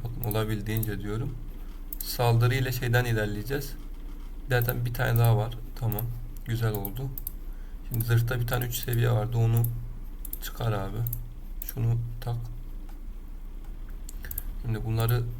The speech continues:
bir yerleştirelim. Ee, buna şöyle yapayım. Şimdilik tabii ki. Değişecek bunlar çünkü. Heh, şöyle. Heh, şurada.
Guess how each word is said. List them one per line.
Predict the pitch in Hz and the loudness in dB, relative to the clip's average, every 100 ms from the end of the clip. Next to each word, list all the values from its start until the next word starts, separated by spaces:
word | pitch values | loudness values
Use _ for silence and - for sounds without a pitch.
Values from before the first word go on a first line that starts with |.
| - - - | -8 -8 -6
bir | 120 | 2
yerleştirelim. | 117 113 110 113 - 117 113 113 - - - - - - - - - - - - - - - | 4 4 2 -4 -2 0 0 -2 -4 -8 -8 -10 -8 -6 -6 -6 -6 -8 -8 -8 -8 -8 -2
Ee, | 117 113 113 117 - | 0 0 0 -4 -2
buna | 131 127 120 - - - - - - | 0 2 0 -4 -6 -8 -6 -6 -6
şöyle | - - 131 117 | -6 -2 2 2
yapayım. | 101 - 120 | 2 -2 -2
Şimdilik | 117 135 127 104 104 | 0 0 2 2 0
tabii | - 104 104 | 0 -2 -2
ki. | - 147 - - - | -4 -6 -6 -8 -2
Değişecek | 117 110 110 113 110 | 0 0 2 0 0
bunlar | 104 107 104 - | -2 -2 -2 -2
çünkü. | 117 120 - - - - - - - - - - - - - - - - | -2 -4 -6 -8 -8 -8 -8 -8 -10 -8 -8 -8 -8 -8 -8 -8 -8 -6
Heh, | 123 117 117 | -2 0 0
şöyle. | 117 110 | 0 -2
Heh, | 117 - 120 - | -2 0 -2 -2
şurada. | - - 101 | -4 -2 -2